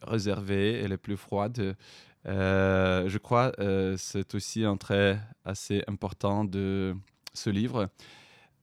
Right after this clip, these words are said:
Euh, mais finalement,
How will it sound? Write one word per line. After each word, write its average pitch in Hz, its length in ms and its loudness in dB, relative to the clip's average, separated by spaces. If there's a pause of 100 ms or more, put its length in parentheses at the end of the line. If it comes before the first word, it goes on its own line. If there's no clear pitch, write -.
Euh, 98 480 6 (400)
mais 113 560 6 (2750)
finalement, 139 840 4